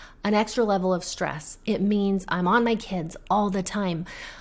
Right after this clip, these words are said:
you know, bugging them to pick up their messes and do this right away instead of letting them live in the home. And so finding that for you, what is your clean enough home? What is your happy and comfortable, peaceful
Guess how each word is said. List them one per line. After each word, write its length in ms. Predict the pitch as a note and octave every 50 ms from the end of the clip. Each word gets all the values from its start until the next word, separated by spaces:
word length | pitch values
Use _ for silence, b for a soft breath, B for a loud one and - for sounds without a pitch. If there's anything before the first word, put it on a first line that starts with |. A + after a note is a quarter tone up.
| B B - - - - - - F#3+
you 120 | G3 G#3
know, 340 | F#3 E3+ E3+ D#3 D#3 E3+ -
bugging 360 | - G#3 G#3+ A3 G#3+ G#3+ G#3
them 180 | G3 F3 E3+ F3
to 100 | D#3+ E3+
pick 200 | - D4+ D#4+ D#4+
up 80 | D#4 D#4
their 120 | D4 C#4
messes 460 | C4 A#3+ A3+ A3+ - G3 F#3 F3 E3
and 160 | F3 E3+ F3+
do 140 | F3+ C4+ D4+
this 240 | C#4 D4 C#4+ C#4+ -
right 180 | B3+ G#3+ A3 A3
away 380 | G#3+ G#3 G3 F#3 F3+ F3 E3+
instead 340 | - F#3+ F#3+ - - G#3 G3
of 100 | F#3+ F3
letting 400 | F3+ F3+ F#3 F#3 F#3+ G3 G3 G3
them 220 | F#3+ F3 E3+ E3
live 420 | D#3+ D#3 D#3+ D#3 C#3+ C3+ D#3 - - - -
in 160 | - F3+ E3+
the 80 | D#3+ D#3
home. 340 | D#3 - E3+ D3+ C#3 B2+ - -
And 160 | - G3 G3+ F#3+
so 320 | - - F#3+ F3 G3+ B3 B B B B B -
finding 480 | - - B3 C#4 D#4 E4+ E4+ F#4 F4 D4+
that 240 | B3+ A3+ A#3+ - -
for 120 | A3 G3+
you, 380 | F#3+ F#3 F#3 F#3+ F3+ - E3+ E3 - - -
what 180 | A3 A#3+ C#4+
is 240 | D#4+ D#4+ D4 - -
your 340 | A3+ A3+ G#3+ G#3 G#3+ G#3 G3+
clean 380 | G#3 - - - A3+ G#3+ G3
enough 380 | F#3+ F#3 E3+ D3+ C#3+ D3+ - -
home? 460 | - - - E3+ D#3+ C#3 A#2+ B2 - - -
What 180 | F3 G#3 A#3
is 180 | D4 D#4 C#4+ -
your 340 | D4 C4 A3+ G#3+ G3+ G3 G#3
happy 640 | - - - A3 A3+ A#3 A3+ - A#3 A#3 A#3 - - - -
and 540 | G#3 G#3 F#3+ F3 E3 E3 E3 E3 E3+ - -
comfortable, 840 | - - A#3 G#3+ G3 - - F#3 E3+ D#3 D#3 D3 C#3 C#3 C#3+ C#3+ - -
peaceful 720 | - - A#3+ A#3+ A3+ A#3 - - F3 E3 D3+ D3+ D3+ D3+